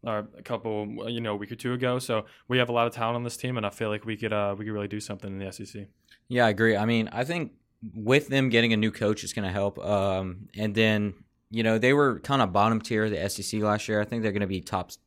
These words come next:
Speaker 2: top six teams this year that, in the S E C. I mean, you have all these,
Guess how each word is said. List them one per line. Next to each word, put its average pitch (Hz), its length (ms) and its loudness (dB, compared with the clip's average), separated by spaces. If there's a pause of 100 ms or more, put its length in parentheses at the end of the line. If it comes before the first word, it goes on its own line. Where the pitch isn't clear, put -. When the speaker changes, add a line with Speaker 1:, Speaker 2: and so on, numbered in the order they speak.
Speaker 2:
top 120 260 -2
six - 360 -4
teams 90 360 -8
this 85 220 -10
year 90 180 -6
that, 82 140 -10
in 90 160 -10
the 85 80 -8
S 87 180 -8
E 90 60 -10
C. 87 300 -6 (360)
I 107 80 -2
mean, 117 140 4
you 120 100 4
have 127 160 6
all 113 220 2
these, 110 260 -2